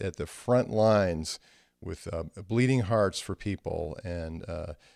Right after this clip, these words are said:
m-, making the best decisions that you can to shepherd your people well. And so thank you for what you do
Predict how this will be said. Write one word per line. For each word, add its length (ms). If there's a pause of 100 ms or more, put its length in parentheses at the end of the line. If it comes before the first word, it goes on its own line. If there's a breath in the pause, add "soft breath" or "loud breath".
(260 soft breath)
m-, 220
making 520
the 260
best 260
decisions 480
that 120
you 140
can 420
to 120
shepherd 380
your 100
people 420
well. 380
And 160
so 240
thank 480
you 140
for 180
what 240
you 140
do 440